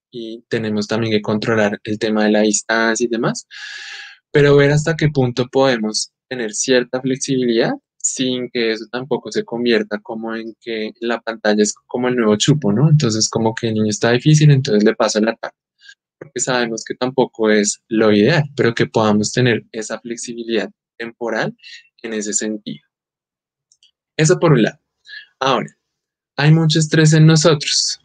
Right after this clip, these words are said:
como padres, y por eso también es importante que nosotros podamos hablar con otras personas acerca de cómo nos sentimos, ¿m?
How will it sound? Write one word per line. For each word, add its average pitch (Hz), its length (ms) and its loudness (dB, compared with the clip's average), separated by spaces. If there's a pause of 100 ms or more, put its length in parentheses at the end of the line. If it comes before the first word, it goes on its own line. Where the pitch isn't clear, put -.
como 117 300 0
padres, 127 540 0
y 123 100 -2
por 120 180 2
eso 117 220 0
también 135 200 2
es 113 140 4
importante 117 580 -4
que 117 120 -12
nosotros 107 640 -6 (540)
podamos 117 680 0 (200)
hablar 123 500 2
con 127 160 -2
otras 131 300 -4
personas 117 420 -4
acerca 113 400 -2
de 107 120 -2
cómo 110 260 -2
nos 110 180 0
sentimos, 113 960 -6
¿m? 214 180 -6